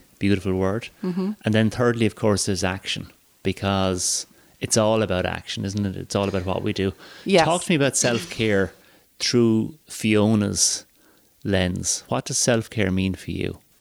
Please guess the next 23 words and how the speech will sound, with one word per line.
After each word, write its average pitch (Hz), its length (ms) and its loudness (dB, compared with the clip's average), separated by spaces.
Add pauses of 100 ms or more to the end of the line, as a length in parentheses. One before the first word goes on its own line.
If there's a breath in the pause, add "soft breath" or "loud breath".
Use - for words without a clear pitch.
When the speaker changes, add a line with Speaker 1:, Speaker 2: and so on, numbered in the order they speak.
(120)
Speaker 2:
Well, 311 320 8
I 214 80 6
would 269 140 4
look 339 140 4
at 330 80 6
it 269 160 4
on 185 160 4
two 254 320 4
levels. 170 320 6
I'd 170 80 2
look 185 160 2
at - 20 4
it 139 40 4
on 165 40 2
the 185 60 2
very 196 200 4
practical - 560 0
level 254 380 6
in 180 100 2
terms 190 320 4
of, 180 100 -2
let's - 220 2
say, 180 400 4